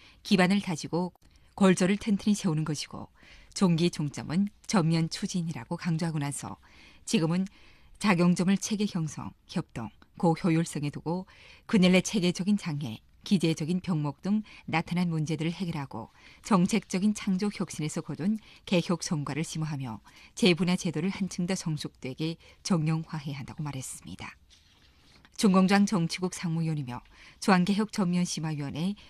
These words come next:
부주임인 리그강, 왕호녀, 한종희 회의에 참가했습니다. 회의는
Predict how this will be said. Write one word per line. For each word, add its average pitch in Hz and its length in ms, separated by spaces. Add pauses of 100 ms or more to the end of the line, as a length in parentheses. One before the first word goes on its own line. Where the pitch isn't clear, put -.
부주임인 180 600 (160)
리그강, 160 560 (300)
왕호녀, 151 580 (220)
한종희 175 560 (280)
회의에 160 200
참가했습니다. - 920 (1200)
회의는 185 340